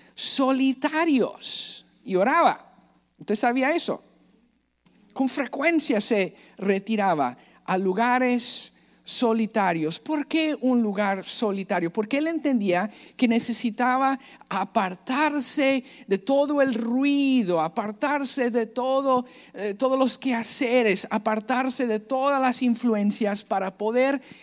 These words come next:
simplemente concentrarse en su Padre.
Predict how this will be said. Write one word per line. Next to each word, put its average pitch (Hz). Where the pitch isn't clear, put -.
simplemente 302
concentrarse 185
en 135
su 127
Padre. -